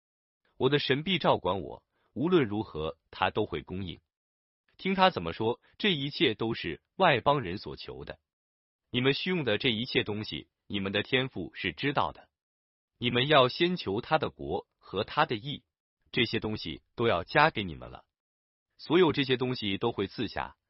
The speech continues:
注意听，你们这小群，不要惧怕，因为你们的父乐意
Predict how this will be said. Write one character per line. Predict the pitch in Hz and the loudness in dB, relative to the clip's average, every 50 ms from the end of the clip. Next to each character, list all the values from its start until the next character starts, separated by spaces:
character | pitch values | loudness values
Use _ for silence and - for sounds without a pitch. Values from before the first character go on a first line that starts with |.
| _ _ - | _ _ -8
注 | - 170 160 | -2 0 0
意 | 127 107 | 0 0
听， | - - 143 143 147 143 _ _ _ | -2 -4 -6 -6 -6 -8 _ _ _
你 | - 92 87 | -8 -6 -4
们 | 82 95 104 | -4 -2 -2
这 | 156 139 | -2 -2
小 | - 82 69 64 | -2 -2 -6 -6
群， | 65 - 73 73 87 110 - _ _ _ _ | -8 -10 -10 -10 -10 -10 -12 _ _ _ _
不 | 123 | 4
要 | 143 165 156 147 | 6 6 6 6
惧 | - - 202 170 - | 4 -2 -4 -4 -4
怕， | - - 60 - - _ _ _ _ _ _ _ _ | -4 -6 -10 -10 -10 _ _ _ _ _ _ _ _
因 | - 147 160 | -4 0 2
为 | 156 143 123 117 110 | 4 4 4 4 2
你 | 101 101 | 0 -2
们 | 95 98 92 | -2 -2 0
的 | 101 107 107 | 0 0 -2
父 | _ - 175 175 | _ -4 -2 0
乐 | 175 165 147 | 2 2 0
意 | 151 160 135 - - | 0 -2 -6 -8 -10